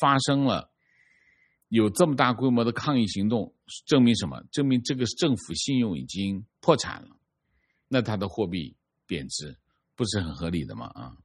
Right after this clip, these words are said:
观点王老师说的，王先生说的对，就怕你认为自己对，真的没有多少人懂大 A。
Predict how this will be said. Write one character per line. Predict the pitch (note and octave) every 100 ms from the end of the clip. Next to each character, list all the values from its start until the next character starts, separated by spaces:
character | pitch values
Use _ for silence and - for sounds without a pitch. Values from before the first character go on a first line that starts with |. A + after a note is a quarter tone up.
| _ _ _ _ _ _ _ _ _ _ _ _ _ _ _ _ -
观 | E3
点 | E3+ A2+
王 | A2+ C#3+
老 | G#2+
师 | A2+ A2
说 | C3+
的， | C3 B2+ -
王 | A2 C3+
先 | D3 C#3+
生 | D3
说 | C#3 D3+
的 | C#3+
对， | C#3+ E3+ - _ _ _ _ _
就 | F#3+
怕 | C#3+ C#3+
你 | C3 G2
认 | A2+ C#3+
为 | B2
自 | A#2+ B2+
己 | E2+
对， | D2+ C#3+ B2 _ _
真 | - D3+
的 | D3
没 | A#2
有 | C3 G2
多 | B2 A#2+
少 | G2
人 | F#2+ A#2
懂 | A2+ D#2 D#2
大 | G#2+ F#2
A。 | G2+ G2